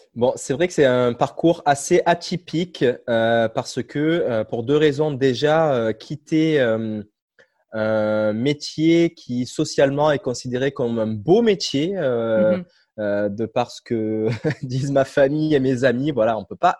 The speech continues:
Speaker 1: quand on est ingénieur, quand on est docteur, quand on est avocat, c'est des métiers qu'on fait à vie.
Speaker 2: Mhm.
Speaker 1: Donc déjà, c'est atypique de quitter, euh, cet emploi-là. Et ensuite, c'est, ça m'est arrivé assez tard aussi, puisque c'est arrivé, euh, l'année dernière. Donc j'avais, euh,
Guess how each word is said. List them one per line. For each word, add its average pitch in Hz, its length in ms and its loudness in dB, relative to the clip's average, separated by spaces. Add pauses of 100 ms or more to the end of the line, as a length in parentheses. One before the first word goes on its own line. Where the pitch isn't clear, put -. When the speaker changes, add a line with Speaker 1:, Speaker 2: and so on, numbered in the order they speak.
Speaker 1:
quand 117 160 -2
on 120 40 -2
est 127 100 0
ingénieur, 135 500 2 (380)
quand 120 100 4
on 117 40 0
est 120 80 0
docteur, 135 600 4
quand 117 140 -2
on 110 100 -2
est 120 220 -2
avocat, 143 640 2
c'est 135 120 -10
des 113 100 -4
métiers 120 260 -8
qu'on 117 160 -12
fait - 140 -4
à 113 100 2
vie. 110 340 -4 (380)
Speaker 2:
Mhm. 202 140 -4
Speaker 1:
Donc 135 220 4
déjà, 143 280 4
c'est - 160 0
atypique 160 460 -2
de 143 80 0
quitter, 190 440 -2
euh, 165 60 6
cet 147 180 -2
emploi-là. 131 520 4 (560)
Et 131 100 6
ensuite, 156 420 0
c'est, 139 460 4
ça 131 160 2
m'est 135 80 4
arrivé 160 240 2
assez - 220 -2
tard 175 320 2
aussi, 202 320 -6
puisque 127 600 0
c'est - 220 -2
arrivé, 127 540 2
euh, 120 260 4
l'année 117 260 -2
dernière. 123 640 -2
Donc 117 220 -8
j'avais, 117 460 -4
euh, 110 260 0